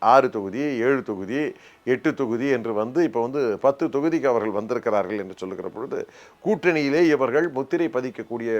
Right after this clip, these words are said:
வெற்றியாக இது இருக்கும். திராவிட முன்னேற்ற கழகம்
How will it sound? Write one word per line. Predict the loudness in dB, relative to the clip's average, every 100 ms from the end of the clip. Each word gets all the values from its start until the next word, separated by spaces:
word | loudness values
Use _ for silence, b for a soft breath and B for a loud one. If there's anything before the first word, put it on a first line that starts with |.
| -2
வெற்றியாக | -4 2 4 4 0 -4 -8
இது | -6 -6
இருக்கும். | -6 -8 -10 -14 B B B
திராவிட | 6 8 10 8 6
முன்னேற்ற | 2 0 0 0
கழகம் | 0 0 -2